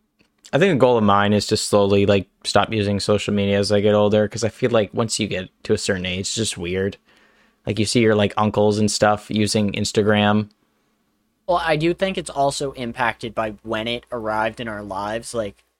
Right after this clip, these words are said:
Speaker 2: the norms of social media are s-, across generations are still being formed.
Speaker 1: Mm-hmm.
Speaker 2: You know, like, as far back as our generation can remember, it's always been there.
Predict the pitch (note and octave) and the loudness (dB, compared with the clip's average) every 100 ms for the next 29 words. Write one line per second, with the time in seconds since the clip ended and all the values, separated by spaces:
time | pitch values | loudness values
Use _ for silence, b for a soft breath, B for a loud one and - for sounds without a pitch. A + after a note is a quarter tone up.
0 | _ _ _ _ _ _ _ _ _ _ | _ _ _ _ _ _ _ _ _ _
1 | - C3+ C3+ C3 C3+ C#3+ D3 C#3+ C3 - | -8 -6 -4 -2 0 0 -2 -4 -6 -2
2 | B2+ - B2+ A2+ A2+ A#2+ B2 A2+ - - | -4 -4 -6 -4 -4 -4 -2 -4 -8 -12
3 | B2 - - G#2+ G#2 - A2 G2+ G2 - | -14 -10 -4 -2 -2 -6 -6 -6 -10 -10
4 | A2+ G#2+ G#2 - G2+ G2+ G#2+ G2+ G2 F#2+ | -10 -10 -10 -6 -6 -6 -8 -8 -12 -16
5 | _ _ _ _ _ - G#2 C#3+ A2+ B3+ | _ _ _ _ _ -12 -8 -6 -8 -8
6 | - _ _ - G#2 G#2+ G#2 - _ _ | -12 _ _ -14 -8 -6 -6 -8 _ _
7 | _ _ _ _ B2 B2+ G#2+ G#2 - - | _ _ _ _ -4 -2 -2 -4 -6 -4
8 | A#2+ - B2 A#2+ A#2+ A#2 - A2 - A2 | -4 -2 0 0 2 0 -2 -6 -6 -6
9 | A2 A2 G#2 G#2+ - A2+ A2 G#2+ G#2 F#2+ | -6 -8 -8 -10 -12 -16 -14 -10 -10 -10
10 | G2 F#2 - A2+ A2 G#2 G2+ G#2 G2+ G2 | -10 -10 -6 -4 -4 -6 -8 -8 -8 -8
11 | G2 G2 | -10 -12